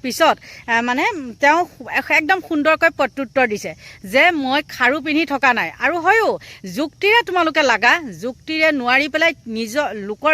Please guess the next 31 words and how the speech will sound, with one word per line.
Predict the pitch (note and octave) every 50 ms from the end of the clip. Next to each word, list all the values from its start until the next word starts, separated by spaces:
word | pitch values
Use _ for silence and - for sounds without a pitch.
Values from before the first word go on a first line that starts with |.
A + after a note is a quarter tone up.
| C4+ F#3+ F#3+
ব্যক্তিগত | A3 A3+ - - F#4+ E4+ F#4 F#4 F#4 F4+ -
কথা | D4 C4+ - D4 C#4+ D4
কিছুমান | D4 - D#4+ D4 D#4+ E4 E4 - - - - -
বা | - B3 A#3 G3
ব্যক্তিগত | A3+ A3+ - - F4+ E4+ F4 D#4 - - D4 G3
ভিডিঅ' | F#3 A3 G#3+ A#3 D4+ D#4+ C#4+
কিছুমান | D#4+ - - D4+ D#4 E4 D4 -
তোমালোকৰ | C4+ A#3+ B3 B3 B3+ - D4 C#4+ B3+ A3
দিবলৈ | G#3+ E3+ A3 A#3 B3+ C#4+ E4 D4 -
কি | - C#4 C#4 G#3 F#3 A3
দৰকাৰ? | G#3 G3+ - - B3 A#3+ G#3+ - - - - - - _ _ _ - E3+ E3+ F#3
যদি | B3 B3+ D#4 F#4 D4+ -
প্ৰকৃত | D#4+ C4+ - D#4+ B3+ - D#4+ D#4+ D#4+ D#4 -
পুৰুষ | - B3+ B3+ C#4+ D#4 D4 - -
হয়, | A#3 D4+ D#4+ C4 A3 -
তেন্তে | C#4 C#4 C#4 E4 D#4+
হ'লে | E4 F4 E4+ -
তোমালোকে | D#4+ D4 D#4+ E4 E4+ E4+ C#4+ A#3+
যুক্তিৰে | C#4 E4+ - - - F#4 F#4+ F#4 F4+ D4+
লাগা। | A3 F#3 E3 - - - - - - F3+ D3+
যুক্তিৰে | G#3+ C#4 D4 - - - D#4 D4+ D4+ D4+ D4
লাগিব | A#3+ G#3 G#3+ B3+ B3 B3+ C#4 C#4+ C4+ A3+
নোৱাৰি | A3 A3+ A#3 B3+ C#4 D4+ C#4+ -
পেলাই | C#4+ C#4+ D#4 D#4 B3 D#3
হোৱাই | F#3 G3+ A3+ A#3+ C4+ C#4 C4+ C4
নোহোৱাই | A#3+ G#3+ A#3+ B3 B3+ C4 B3+ -
ফাল্টু | - A3 A3 A3 B3 B3 -
ফাল্টু | C4+ A#3+ A#3 B3 B3 A#3+
কিছুমান, | A#3+ - B3+ A#3 B3 C4 D4 E4 - - - - - - B3
মানে, | A#3 A#3 B3 B3+ A#3+ G#3+ A3 A3+ A3+ G3+ G3 F#3 G3+ A#3+
লাগিছে | B3+ C4 E4 D4 - B3+